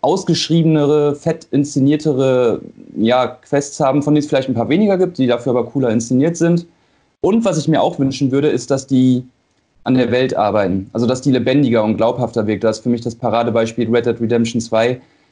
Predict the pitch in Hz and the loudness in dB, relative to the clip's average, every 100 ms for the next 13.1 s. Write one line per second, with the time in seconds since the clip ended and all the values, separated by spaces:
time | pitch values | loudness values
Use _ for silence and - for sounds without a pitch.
0 | _ 117 135 127 131 147 147 143 127 147 | _ 0 2 2 2 2 2 2 2 2
1 | 147 123 135 120 131 151 139 131 107 143 | 2 2 2 2 0 0 0 0 2 2
2 | 139 123 131 135 117 113 117 127 - 156 | 2 2 0 -2 -6 -4 -4 -4 -4 -4
3 | 143 131 - 139 - 147 143 135 127 113 | -2 -4 -2 -2 -2 -4 -2 0 0 0
4 | 113 120 139 139 113 117 107 131 117 131 | 0 2 0 0 -2 0 0 2 0 0
5 | 123 151 151 131 135 143 - _ _ - | 0 2 2 2 0 -2 -6 _ _ -4
6 | 180 185 170 175 170 165 - 131 127 143 | -2 0 2 4 2 0 0 0 0 -2
7 | 131 139 151 123 117 117 131 139 139 131 | -4 -4 -4 -2 -2 -2 -2 2 0 0
8 | - 117 117 117 104 67 - - - _ | 0 0 2 2 0 -4 -12 -18 -20 _
9 | 143 147 135 135 135 135 156 - - 101 | -4 -2 -2 0 0 0 -2 -6 -10 -2
10 | 131 127 127 123 117 123 123 131 117 120 | 0 0 0 0 0 -2 -4 -4 -2 -4
11 | 117 127 123 113 120 110 101 101 95 104 | -2 -2 0 0 0 0 0 -2 -2 -4
12 | 85 95 - 92 92 92 95 87 - - | -4 -4 -4 -4 -4 -6 -8 -10 -10 -8
13 | - | -8